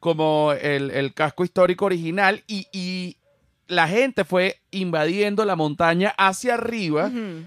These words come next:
Speaker 1: porque al final es toda la montaña que, que, que s-,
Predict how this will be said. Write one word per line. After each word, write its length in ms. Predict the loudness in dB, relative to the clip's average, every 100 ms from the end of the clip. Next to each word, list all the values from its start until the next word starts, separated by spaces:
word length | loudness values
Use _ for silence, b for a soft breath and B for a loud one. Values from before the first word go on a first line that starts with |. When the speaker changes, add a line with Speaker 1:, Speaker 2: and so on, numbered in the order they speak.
| -6
Speaker 1:
porque 280 | -2 0 2
al 100 | 0
final 340 | 0 0 2
es 120 | 0 2
toda 240 | 4 6
la 120 | 4
montaña 580 | 2 0 0 0 0 -6
que, 400 | -6 -4 -4 -6 -6
que, 560 | -4 -2 -2 -6 -10 -14 _ _ _
que 100 | -14
s-, 160 | -14